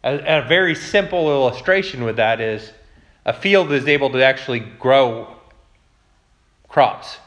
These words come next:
and be planted. If it's not, if the world is not at peace, what do fields typically get used for?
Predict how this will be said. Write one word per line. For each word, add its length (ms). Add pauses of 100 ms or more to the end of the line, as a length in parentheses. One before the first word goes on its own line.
(280)
and 140
be 80
planted. 520 (1300)
If 160
it's 180
not, 480
if 160
the 60
world 300
is 120
not 180
at 140
peace, 420
what 140
do 100
fields 480
typically 440
get 180
used 320
for? 320